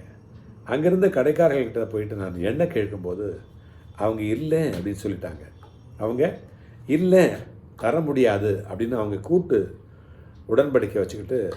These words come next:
பேசிக்கிட்டு, "எண்ணெயை நான் தரமாட்டேன்" அப்படின்னு சொல்லிட்டு எல்லாரும் முடிவு பண்ணி தரவே முடியாதுன்னு சொல்லிட்டு ஒரு நாள் சொல்லிட்டாங்க. ஆனா நான் என்ன செஞ்சேன், நான் என்ன செஞ்சேன்? பரவாயில்ல,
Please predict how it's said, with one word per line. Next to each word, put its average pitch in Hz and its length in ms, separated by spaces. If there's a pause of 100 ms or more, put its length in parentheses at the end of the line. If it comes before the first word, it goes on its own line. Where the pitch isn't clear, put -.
பேசிக்கிட்டு, 127 600 (1040)
"எண்ணெயை 151 400
நான் 107 220
தரமாட்டேன்" 123 580
அப்படின்னு 90 200
சொல்லிட்டு 98 260
எல்லாரும் 131 560
முடிவு 110 240
பண்ணி 101 380 (800)
தரவே 147 400
முடியாதுன்னு 117 380
சொல்லிட்டு 104 240
ஒரு 98 140
நாள் 98 260
சொல்லிட்டாங்க. 87 420 (1160)
ஆனா 98 260
நான் 95 340
என்ன 113 180
செஞ்சேன், 87 500 (680)
நான் 131 280
என்ன 139 180
செஞ்சேன்? 98 500 (1040)
பரவாயில்ல, 131 580